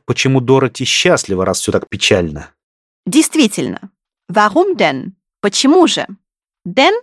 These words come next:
Speaker 2: это частица же, которая часто используется в вопросах. Благодаря ей вопрос звучит вежливее. Was machen Sie denn? Что вы делаете? Denn тут добавляет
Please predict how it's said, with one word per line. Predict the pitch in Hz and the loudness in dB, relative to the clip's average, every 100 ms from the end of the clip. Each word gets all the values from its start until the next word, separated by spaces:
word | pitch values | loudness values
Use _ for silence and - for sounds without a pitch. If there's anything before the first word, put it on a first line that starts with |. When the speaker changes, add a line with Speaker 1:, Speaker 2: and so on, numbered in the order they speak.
| _ | _
Speaker 2:
это | 226 233 | -4 -2
частица | - 208 - 269 - 226 - | -4 -4 -2 -2 0 -2 -2
же, | 185 196 196 - _ _ _ _ | -2 0 0 -2 _ _ _ _
которая | 214 262 381 | -2 0 0
часто | - 240 247 208 | 2 0 0 -4
используется | 190 - 202 208 202 - | -6 -2 0 0 -2 -2
в | 180 | 0
вопросах. | 190 - 190 - - - - _ _ _ - | 0 0 -4 -4 -10 -18 -20 _ _ _ -6
Благодаря | 196 196 202 220 | -2 0 2 2
ей | 220 320 349 | 2 0 0
вопрос | 226 - 320 | 0 0 0
звучит | 180 170 233 196 | 0 -4 -4 -4
вежливее. | 180 185 175 160 180 - 196 _ _ _ _ _ - | 0 2 2 -2 -6 -10 -12 _ _ _ _ _ 0
Was | 392 - | 0 2
machen | 330 - 233 | -2 2 2
Sie | 208 185 | 2 0
denn? | 160 123 196 _ _ - | -2 -2 -8 _ _ -10
Что | - - | -2 2
вы | 330 | 2
делаете? | 214 185 147 120 - - - _ _ _ 175 | 2 2 0 -2 -10 -16 -18 _ _ _ -4
Denn | 254 339 | 2 2
тут | 320 190 | 2 0
добавляет | 170 180 214 226 | 0 0 2 0